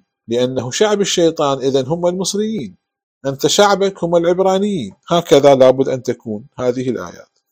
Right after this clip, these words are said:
فقال موسى لله: "من أنا حتى أذهب إلى فرعون وأخرج بني إسرائيل من مصر؟"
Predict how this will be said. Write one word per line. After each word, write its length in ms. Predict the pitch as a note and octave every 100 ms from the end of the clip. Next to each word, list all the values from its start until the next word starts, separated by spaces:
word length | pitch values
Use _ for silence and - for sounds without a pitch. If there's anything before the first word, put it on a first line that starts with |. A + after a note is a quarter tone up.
| -
فقال 500 | E3 E3 F3+ F3 E3+
موسى 400 | E3+ E3+ - D#3+
لله: 420 | D3 B2+ G#2+ - - _ _ _ _ _ _ _ _
"من 260 | B2+ D#3 E3+
أنا 380 | D#3+ D#3+ D#3+ D3+
حتى 420 | - E3 - D#3
أذهب 580 | D3+ D3+ D3 C#3 D3 C#3+
إلى 300 | D3+ D3 C3+
فرعون 560 | C#3+ C3 C#3 D3 D3
وأخرج 600 | C3+ C3+ D3+ - C#3+ C3
بني 340 | B2+ C#3+ C#3+ C3+
إسرائيل 600 | B2 B2+ B2 A#2+ D3 D#3
من 240 | E3 C#3+
مصر؟" 280 | G2 - -